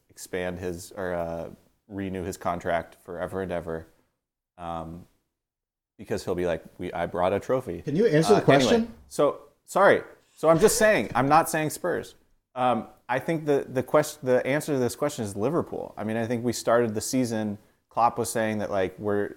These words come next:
Speaker 1: you know, this isn't a, a rebuild, it's a reload or whatever.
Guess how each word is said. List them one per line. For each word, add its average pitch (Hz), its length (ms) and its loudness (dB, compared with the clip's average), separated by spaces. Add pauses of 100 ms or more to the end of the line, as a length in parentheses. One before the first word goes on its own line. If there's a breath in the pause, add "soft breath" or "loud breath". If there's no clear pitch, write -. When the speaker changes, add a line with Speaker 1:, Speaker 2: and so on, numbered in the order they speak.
(120)
Speaker 1:
you 110 100 -12
know, 92 160 -6
this 95 240 -6
isn't 98 280 -2
a, 92 400 -2 (100)
a 85 640 -6
rebuild, 95 680 0
it's 87 180 -4
a 87 40 -6
reload 87 540 0
or 78 80 -6
whatever. 82 500 -2